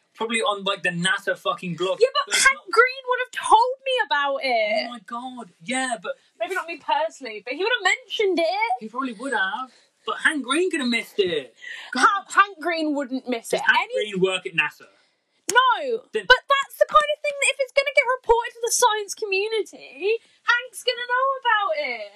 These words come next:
Speaker 1: Yeah.
Speaker 2: H-, honestly, someone can try and explain science to me. It could be like, "I am literally a nasa scientist." And until that has been confirmed by Hank Green, I won't believe
Speaker 1: You're
Speaker 2: it.
Speaker 1: actually, you're so annoying because, like
Speaker 2: <laughs> I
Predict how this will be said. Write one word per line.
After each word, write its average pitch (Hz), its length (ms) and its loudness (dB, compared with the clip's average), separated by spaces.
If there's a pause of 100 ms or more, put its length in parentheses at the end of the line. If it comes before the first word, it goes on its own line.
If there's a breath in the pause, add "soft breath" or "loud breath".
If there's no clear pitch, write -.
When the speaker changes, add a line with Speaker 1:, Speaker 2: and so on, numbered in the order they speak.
Speaker 1:
Yeah. 240 120 -4 (380 soft breath)
Speaker 2:
H-, - 240 0
honestly, 311 560 -2
someone 427 320 2
can 508 120 -6
try 494 180 0
and 427 60 -2
explain 359 260 -4
science 330 320 -2
to 285 60 -6
me. 247 80 0
It 202 60 -14
could 285 100 -4
be 339 100 0
like, 302 220 2
"I 302 160 4
am 311 180 0
literally 311 320 -2
a 285 60 0
nasa 285 300 -2
scientist." 262 640 -2
And 294 100 2
until 415 340 0
that 480 200 2
has 403 100 -16
been 381 180 -2
confirmed 381 560 2
by 269 80 2 (120)
Hank 349 220 -2
Green, 294 300 0
I 269 100 2
won't 269 380 -2
believe 277 180 -2
Speaker 1:
You're 285 60 0
Speaker 2:
it. 185 240 -4
Speaker 1:
actually, - 160 -20
you're 170 160 -10
so 190 720 -4
annoying 147 580 -10
because, 139 260 -12
like 139 260 -4
Speaker 2:
<laughs> - 680 0
I - 1120 0